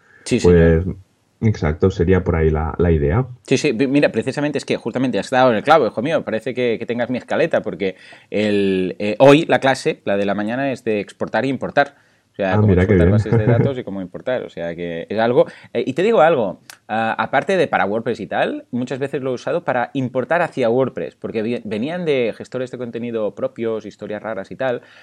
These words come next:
Speaker 1: y no había herramienta de exportado. Entonces,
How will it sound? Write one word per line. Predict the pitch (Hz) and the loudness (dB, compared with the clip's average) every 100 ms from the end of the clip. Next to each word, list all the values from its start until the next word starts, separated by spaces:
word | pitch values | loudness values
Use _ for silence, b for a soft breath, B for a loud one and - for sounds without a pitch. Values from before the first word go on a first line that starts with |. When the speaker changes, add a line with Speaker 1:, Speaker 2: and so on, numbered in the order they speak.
| B B | B B
Speaker 1:
y | 131 | -2
no | 127 | 0
había | 135 139 143 156 151 | 2 2 2 4 2
herramienta | 131 117 120 139 | 2 0 -2 -4
de | 139 | -6
exportado. | - - - 107 80 76 _ _ _ | -6 -8 -4 -2 -4 -6 _ _ _
Entonces, | - 107 143 135 | -12 -6 -4 -4